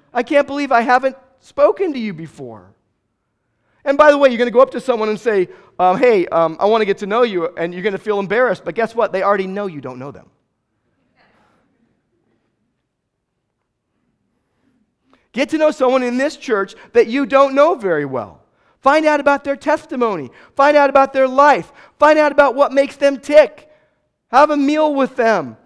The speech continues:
I mean, it's tough to eat with people you dislike.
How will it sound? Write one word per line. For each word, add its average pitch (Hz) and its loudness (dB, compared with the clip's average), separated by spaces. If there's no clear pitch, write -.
I 240 -8
mean, 254 0
it's - 0
tough 320 -2
to 262 -8
eat 330 -2
with 233 -4
people 269 -6
you 220 -8
dislike. 240 0